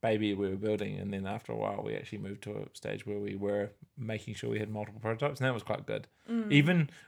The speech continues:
Speaker 1: when you're trying to get feedback, 'cause if you give a founder three prototypes as opposed to one,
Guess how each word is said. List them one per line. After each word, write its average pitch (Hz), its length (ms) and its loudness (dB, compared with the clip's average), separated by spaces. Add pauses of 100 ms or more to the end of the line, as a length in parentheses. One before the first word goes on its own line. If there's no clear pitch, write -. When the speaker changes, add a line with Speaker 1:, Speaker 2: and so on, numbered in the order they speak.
Speaker 1:
when 131 140 6
you're 117 100 2
trying 117 160 2
to 110 80 -2
get 107 180 -6
feedback, 113 420 -2
'cause 107 160 -4
if 113 160 0
you 127 60 2
give 127 360 4 (180)
a 113 60 -2
founder 113 560 2 (260)
three 131 380 2
prototypes 151 680 4
as 113 80 0
opposed 110 260 2
to 107 60 -4
one, 107 400 0